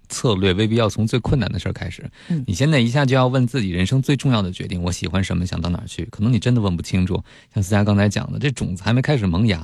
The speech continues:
Speaker 1: 呢，你就让它长成材料，去承担负重，这太难了。这个时候你应该给自己一些耐心。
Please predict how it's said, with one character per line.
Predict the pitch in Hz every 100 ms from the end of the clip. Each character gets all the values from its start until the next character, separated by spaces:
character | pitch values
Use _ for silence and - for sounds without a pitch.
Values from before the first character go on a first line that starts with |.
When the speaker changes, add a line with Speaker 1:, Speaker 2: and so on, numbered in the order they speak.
| 90
Speaker 1:
呢， | 95
你 | 87
就 | 110
让 | 123 117
它 | 131 -
长 | 82 80
成 | 98
材 | 120 - 80
料， | 120 95
去 | 90
承 | - 107
担 | 135 143 - - - -
负 | - 147
重， | 123 160 85
这 | 82 127
太 | - 170
难 | 90 -
了。 | 95 95 - - -
这 | 151
个 |
时 | 120
候 | 131
你 | 92
应 |
该 | 98 127
给 | - -
自 | - 180 139
己 | 101
一 | -
些 | 104 127
耐 | 123 107
心。 | 95 127 127